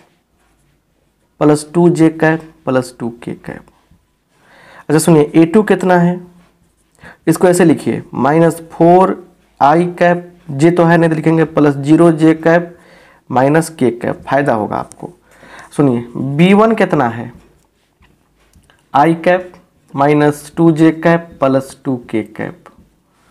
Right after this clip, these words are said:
बी टू कितना हो जाएगा, क्योंकि line जो होता है वो किस form में होता है,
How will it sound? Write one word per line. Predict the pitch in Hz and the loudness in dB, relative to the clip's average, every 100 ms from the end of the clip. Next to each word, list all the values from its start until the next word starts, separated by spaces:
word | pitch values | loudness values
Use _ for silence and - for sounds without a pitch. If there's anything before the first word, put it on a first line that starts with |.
| _ _ _ - | _ _ _ -8
बी | 131 180 | -2 0
टू | 180 220 | 2 0
कितना | 220 208 190 | 0 0 0
हो | 175 170 | 0 0
जाएगा, | 170 165 175 175 _ _ _ _ - | 0 -2 -4 -10 _ _ _ _ 0
क्योंकि | 208 208 | 0 2
line | 170 135 143 220 233 | 2 2 4 4 4
जो | 208 | 2
होता | 170 151 151 | 2 0 0
है | 147 135 | -2 -2
वो | 151 | -4
किस | - 233 - | -4 -4 -4
form | - 165 160 | -2 0 0
में | 151 | -2
होता | 135 117 | -4 -4
है, | 117 | -8